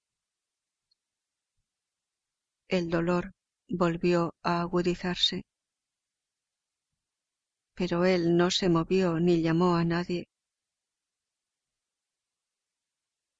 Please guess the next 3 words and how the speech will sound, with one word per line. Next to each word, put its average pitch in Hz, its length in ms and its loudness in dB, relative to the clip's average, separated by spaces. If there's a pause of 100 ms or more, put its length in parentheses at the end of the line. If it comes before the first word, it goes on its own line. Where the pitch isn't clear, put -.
(120)
Se 175 260 0
dijo: 170 560 -4 (1900)
"Ala, 185 520 -12